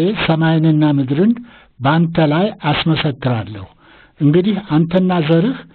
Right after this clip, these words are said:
በሕይወት ትኖሩ ዘንድ ሕይወትን ምረጥ። ዘዳግም ምዕራፍ ሠላሳ ቁጥር አስራ ዘጠኝ። እግዚአብሔርን ማምለክ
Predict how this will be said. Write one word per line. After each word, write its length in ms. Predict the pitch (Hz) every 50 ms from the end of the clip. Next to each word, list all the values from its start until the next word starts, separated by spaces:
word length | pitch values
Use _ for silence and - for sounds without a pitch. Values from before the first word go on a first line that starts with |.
| _ _ _ _ _ _ -
በሕይወት 440 | 135 139 143 147 160 175 185 185 185
ትኖሩ 320 | - 175 165 160 160 151 139 135
ዘንድ 280 | 131 151 190 247 262 247 - -
ሕይወትን 520 | - 180 180 180 175 165 170 160 151 143 147
ምረጥ። 360 | 143 139 135 117 107 104 104 - - _ - _ _ _ - - - _ _ _ _ -
ዘዳግም 600 | 113 117 139 139 135 151 156 139 131 156 147 135 127
ምዕራፍ 320 | 135 139 139 143 143 127 -
ሠላሳ 380 | - 143 143 156 160 151 - 190 196 208 208 - - - _ _ _ _ -
ቁጥር 280 | - 160 160 - 147 135
አስራ 260 | 135 127 - - 135 131 123
ዘጠኝ። 360 | 113 120 113 120 - 101 98 - _ _ _ _ _ _ _ _ _ _ _ _ -
እግዚአብሔርን 720 | - 135 143 147 185 190 185 180 190 196 190 208 226 226 214
ማምለክ 500 | 185 175 175 180 175 170 160 131 -